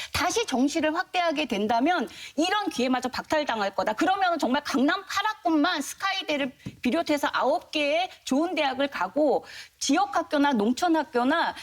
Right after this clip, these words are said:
이런 데에서는, 어, 오히려 더 혜택을 더 못 받게 될 거다. 그래서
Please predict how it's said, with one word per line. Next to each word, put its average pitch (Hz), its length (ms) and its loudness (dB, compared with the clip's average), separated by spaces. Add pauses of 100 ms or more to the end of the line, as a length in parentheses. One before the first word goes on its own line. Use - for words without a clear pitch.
이런 349 380 2
데에서는, 285 480 0 (320)
어, - 260 2
오히려 311 480 2
더 294 320 0 (180)
혜택을 359 440 -2 (340)
더 247 100 -2
못 196 200 -6
받게 349 240 -2
될 247 120 -2
거다. 190 220 -2
그래서 359 380 0